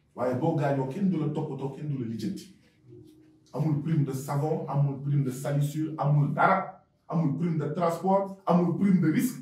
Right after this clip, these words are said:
amul tous. Trois cent quatre-vingts francs par heure, xaw ma ak cinq cent vingt francs pour heure supplémentaire. Cinq cent vingt-cinq pour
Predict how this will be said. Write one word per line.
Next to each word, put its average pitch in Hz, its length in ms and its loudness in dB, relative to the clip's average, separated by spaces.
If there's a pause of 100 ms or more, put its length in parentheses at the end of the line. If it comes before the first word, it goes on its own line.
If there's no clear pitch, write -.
(200)
amul 247 380 4
tous. 359 220 6 (520)
Trois 185 200 -2
cent 160 140 -4
quatre-vingts 131 380 -4
francs 123 200 -4
par 107 180 -6
heure, 139 300 0 (300)
xaw 127 180 -4
ma 117 180 -2
ak - 100 -8
cinq 120 200 -6
cent 104 180 -6
vingt 98 160 -4
francs 101 280 -8 (500)
pour 139 220 -4
heure 147 100 4
supplémentaire. - 600 -2 (960)
Cinq 147 200 -2
cent 120 140 -2
vingt-cinq 107 400 -4 (600)
pour 135 180 2